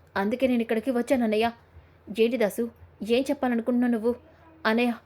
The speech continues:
మీరందరూ అనుకున్నట్టు దీప చెడ్డది కాదన్నయ్య. అవును, ఇదంతా ఆ రాక్షసి చేసిన కుట్ర. దానివల్లే ఈరోజు నువ్వు ఇలా ఈ పరిస్థితిలో ఉన్నావు. నేను చెప్పేది నిజం అన్నయ్య. నిన్ను చంపి అలాగే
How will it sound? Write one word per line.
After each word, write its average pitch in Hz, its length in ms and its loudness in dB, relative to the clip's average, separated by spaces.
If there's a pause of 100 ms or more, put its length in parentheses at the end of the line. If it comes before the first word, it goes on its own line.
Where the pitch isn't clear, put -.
(320)
మీరందరూ 240 500 2
అనుకున్నట్టు 233 580 -2 (320)
దీప 233 400 0
చెడ్డది 240 240 2
కాదన్నయ్య. 226 520 2 (440)
అవును, 247 240 2 (440)
ఇదంతా 220 400 2
ఆ 240 100 2
రాక్షసి 247 480 -2
చేసిన 247 200 0
కుట్ర. 247 340 0 (480)
దానివల్లే 226 560 0
ఈరోజు 240 340 2
నువ్వు 240 240 0
ఇలా 262 360 2 (100)
ఈ 269 100 0
పరిస్థితిలో 262 500 0
ఉన్నావు. 233 360 0 (560)
నేను 233 240 2
చెప్పేది 247 280 0
నిజం 226 240 0
అన్నయ్య. 220 300 0 (500)
నిన్ను 226 200 2
చంపి 214 420 -2 (360)
అలాగే 233 420 0